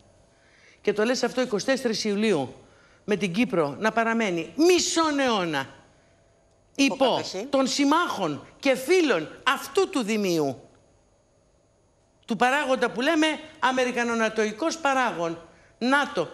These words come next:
Speaker 1: και Ηνωμένες Πολιτείες, και έχουμε πενήντα χρόνια. Και το λέω αυτό για αυτούς που νομίζουν ότι συγκινούνται όταν ακούνε, ε, πατριωτικά, όταν ακούνε ελληνισμό, όταν ακούνε χίλια δυο.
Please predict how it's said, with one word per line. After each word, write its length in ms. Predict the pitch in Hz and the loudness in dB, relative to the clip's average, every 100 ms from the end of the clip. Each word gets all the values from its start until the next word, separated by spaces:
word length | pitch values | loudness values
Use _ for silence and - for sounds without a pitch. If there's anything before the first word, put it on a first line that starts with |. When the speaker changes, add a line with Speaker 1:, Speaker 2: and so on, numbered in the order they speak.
| - | -6
Speaker 1:
και 100 | - | -2
Ηνωμένες 420 | 226 220 262 233 | 0 2 0 -2
Πολιτείες, 440 | 240 180 180 330 - | -4 -4 -2 -2 0
και 80 | |
έχουμε 260 | 302 196 160 - - - | -4 -4 -8 -10 -12 -6
πενήντα 760 | - 262 262 277 349 381 381 339 | -2 0 0 0 2 2 0 0
χρόνια. 460 | 302 269 185 160 135 - - - | 0 0 0 -4 -6 -12 -20 -4
Και 120 | 233 | -2
το 140 | 233 247 | 2 2
λέω 160 | 330 | 2
αυτό 200 | 330 330 339 | 0 0 0
για 120 | 302 | 0
αυτούς 240 | 302 339 | -2 -4
που 160 | - 302 | -2 0
νομίζουν 560 | 262 262 359 302 349 294 - - | 0 2 2 2 0 -2 -8 -6
ότι 200 | - 247 | -2 -2
συγκινούνται 760 | 247 - 208 190 220 240 339 349 | -2 -2 0 2 4 4 4 2
όταν 240 | 330 269 | 0 0
ακούνε, 400 | 240 254 285 196 - - - - | -2 0 0 -2 -4 -14 -18 -2
ε, 460 | 208 208 196 185 165 | 0 2 2 0 0
πατριωτικά, 540 | 208 202 190 165 170 339 349 | -2 -2 -4 -4 0 0 2
όταν 200 | 311 247 | 0 0
ακούνε 520 | 220 214 254 226 190 160 - - | 0 0 2 2 2 -2 -8 -2
ελληνισμό, 560 | 220 214 185 170 208 349 | 0 0 -2 -2 0 0
όταν 180 | 349 | 0
ακούνε 260 | 269 254 302 | 0 0 -2
χίλια 240 | 220 285 | -2 -2
δυο. 240 | 254 220 | 0 0